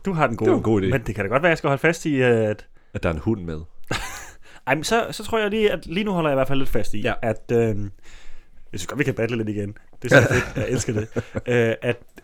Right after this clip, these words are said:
Speaker 1: at det er lidt et modsvar til Grease.
Speaker 2: Ja.
Speaker 1: I en eller anden forstand. Ik-, ikke nødvendigvis, at det skrev det, men det kan trækkes til den tråd.
Speaker 2: Ja.
Speaker 1: Og at det handler ikke så meget om, det skal være en sommerkæreste. Det er det modsatte.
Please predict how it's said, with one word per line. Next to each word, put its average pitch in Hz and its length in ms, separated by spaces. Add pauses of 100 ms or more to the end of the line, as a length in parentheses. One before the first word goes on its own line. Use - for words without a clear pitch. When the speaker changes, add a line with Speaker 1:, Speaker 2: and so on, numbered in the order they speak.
(140)
Speaker 1:
at 123 140
det 120 100 (160)
er 117 240
lidt 123 260
et 180 100
modsvar 160 340
til - 140
Grease. 170 480 (160)
Speaker 2:
Ja. 107 120 (320)
Speaker 1:
I 127 60
en 127 40
eller 135 140
anden 120 60
forstand. 135 260
Ik-, 147 180
ikke 156 160
nødvendigvis, 120 340
at 104 40
det 101 80
skrev 143 200
det, 135 80
men 117 120
det 107 200
kan - 140
trækkes 139 400
til 135 180
den 135 100
tråd. 131 300 (260)
Speaker 2:
Ja. 117 80 (340)
Speaker 1:
Og 123 220
at - 300 (320)
det 123 80
handler 123 200
ikke 123 120
så 135 80
meget 120 180
om, 107 80
det 113 100
skal 110 100
være 104 60
en 101 60
sommerkæreste. 110 520
Det 117 100
er - 40
det 110 100
modsatte. 110 420